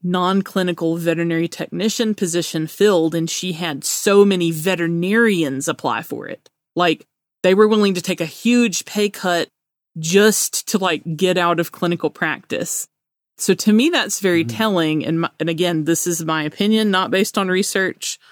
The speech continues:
Speaker 1: just based on life <laughs> experience, is that we could fix some of these things by improving the, um, environment that those jobs are in. <laughs> And, uh,
Speaker 2: Hmm.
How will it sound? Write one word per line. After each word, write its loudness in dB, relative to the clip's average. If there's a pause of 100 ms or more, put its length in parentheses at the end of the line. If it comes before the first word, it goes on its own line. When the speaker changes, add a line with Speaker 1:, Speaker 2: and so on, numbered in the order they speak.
(220)
Speaker 1:
just -4
based -2
on 0
life 0
<laughs> 2
experience, -2
is -2
that 0 (440)
we -2
could -4
fix -6
some -2
of 4
these 0
things -2
by 0
improving 2
the, 0
um, -6 (500)
environment 2
that 0
those 4
jobs 0 (100)
are -4
in. -2 (260)
<laughs> 2 (420)
And, 0
uh, 4
Speaker 2:
Hmm. -6